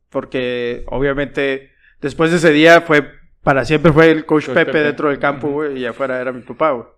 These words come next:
Speaker 1: Y mucha gente luego era como de, "No manches que es el hijo del coach Pepe".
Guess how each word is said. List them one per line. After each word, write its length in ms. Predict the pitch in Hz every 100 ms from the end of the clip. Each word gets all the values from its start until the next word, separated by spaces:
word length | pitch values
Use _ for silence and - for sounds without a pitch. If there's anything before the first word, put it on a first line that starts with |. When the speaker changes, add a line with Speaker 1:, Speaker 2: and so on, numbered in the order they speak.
| _ -
Speaker 1:
Y 140 | 147
mucha 340 | 147 147 185 180
gente 500 | 196 185 170 175 156
luego 640 | 151 156 160 160 160 -
era 220 | 147 147
como 240 | 160 156 135
de, 140 | 127 - - _ _ _ _ _ -
"No 100 | 156
manches 280 | 180 180 202
que 80 |
es 80 | 180
el 180 | 175 156
hijo 180 | 143 170
del 100 | 151
coach 180 | 156 -
Pepe". 480 | 185 - 135 123